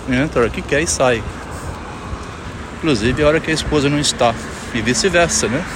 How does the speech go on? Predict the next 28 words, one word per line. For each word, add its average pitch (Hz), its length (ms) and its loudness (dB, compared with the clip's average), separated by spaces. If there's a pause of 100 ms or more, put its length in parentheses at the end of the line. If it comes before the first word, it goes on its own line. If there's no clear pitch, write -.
(1400)
Ela 151 300 4
saía 113 340 4
com 135 160 2
amigas, 120 580 4
com 117 140 -2
todo 120 240 -2
mundo. 117 340 0
O 151 40 -4
que 202 100 0
ela 180 140 6
falava 131 340 6
de 120 100 2
mim? 101 220 0 (680)
Eu 127 100 -2
não 190 140 -4
sei. 156 260 2 (1900)
O 127 60 -4
que - 120 0
ela 175 140 6
conversava 147 680 4
no 123 100 0
consultório 123 460 2
do 107 100 -6
psicanalista 117 760 -2
sobre 110 360 -2
o 107 60 -2
relacionamento 113 720 2
dela, 104 280 4